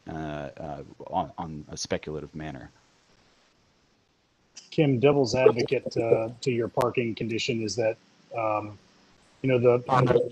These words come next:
Speaker 2: the East Franklinton special parking area update that we got basically talks about any restaurant that's less than fifteen hundred square foot is, would be required zero parking. Now, granted, this is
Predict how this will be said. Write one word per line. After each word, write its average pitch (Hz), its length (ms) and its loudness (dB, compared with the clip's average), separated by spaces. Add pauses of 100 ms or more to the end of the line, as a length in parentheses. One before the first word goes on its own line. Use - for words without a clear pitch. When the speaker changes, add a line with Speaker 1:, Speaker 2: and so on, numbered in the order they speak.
Speaker 2:
the 127 200 2 (140)
East 147 220 4 (260)
Franklinton 139 520 4
special 120 360 2
parking 120 440 2
area 113 560 2 (360)
update 120 520 2
that 113 200 -4
we 113 180 2
got 110 420 2 (280)
basically 123 420 2
talks 117 320 0
about 117 340 2
any 143 160 4
restaurant 127 640 0
that's - 320 -6 (420)
less 127 220 0
than 113 160 -4
fifteen 127 400 0
hundred 120 340 -2
square 123 320 2
foot 127 340 4 (680)
is, 113 640 -2 (100)
would 123 180 2
be 120 120 4
required 120 560 2
zero 120 540 4
parking. 107 480 -4 (120)
Now, 120 80 -4
granted, 127 360 2
this 131 220 4
is 120 340 2